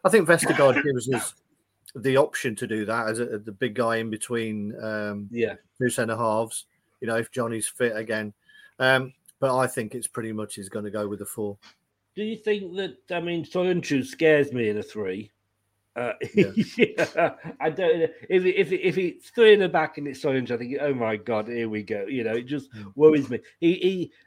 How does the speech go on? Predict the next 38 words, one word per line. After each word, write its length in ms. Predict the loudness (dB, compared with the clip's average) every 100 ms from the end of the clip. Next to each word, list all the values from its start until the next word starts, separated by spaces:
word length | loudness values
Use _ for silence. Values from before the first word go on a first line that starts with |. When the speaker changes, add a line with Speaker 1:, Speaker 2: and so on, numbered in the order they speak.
| 0
Speaker 2:
he 240 | 4 6
is 180 | 4 2
so 200 | 2 4
much 280 | 2 0 4
better 340 | 4 4 -2 -4
as 160 | -4
part 260 | -2 -2 0
of 60 | -2
that 220 | -6 -6
four 320 | -2 0 0
with 140 | -4 -8
somebody 500 | -6 -4 -4 -6 -8 -6
either 240 | -6 -8
side 360 | -10 -8 -6 -8
of 100 | -14
him. 180 | -16 -18 _ -20 _ 0
Speaker 1:
He 120 | 4
is. 140 | 6 4
I 60 |
think 240 | 2 2 0
it, 140 | -4 -10
uh, 80 | -14 -14 _ -16
you 240 | -6 4
know, 100 | 6
we've 160 | 8 8
talked 200 | 6 6
about 180 | 6 4
this 120 | 2
before 360 | 0 0 4 4
with 140 | 4 2
Ndidi 480 | 0 0 0 -2 -2
playing 320 | -2 0 -2
as 120 | -2
a 80 | -2
solo 720 | 0 2 2 2 0 0 -6 -8
holding 280 | -2 0 0
midfielder 640 | -6 -4 -4 -2 -2 -4 -6
versus, 760 | -2 0 0 -4 -6 -6 -8